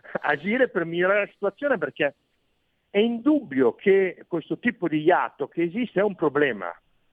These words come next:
Era, era un problema cento anni fa, oggi nella democrazia, nelle democrazie in cui viviamo diventa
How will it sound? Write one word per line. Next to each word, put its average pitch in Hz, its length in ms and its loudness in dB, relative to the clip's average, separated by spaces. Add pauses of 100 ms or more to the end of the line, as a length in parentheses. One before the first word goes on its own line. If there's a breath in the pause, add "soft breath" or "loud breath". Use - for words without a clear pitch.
(140)
Era, 175 260 2
era 185 180 0
un 214 80 -2
problema 196 420 0
cento 196 360 -2
anni 156 160 -2
fa, 113 320 -2
oggi 165 340 0
nella 127 440 -4
democrazia, 135 640 -4
nelle 131 200 -2
democrazie 143 380 0
in 151 60 -6
cui 170 120 2
viviamo 190 340 2
diventa 143 580 -2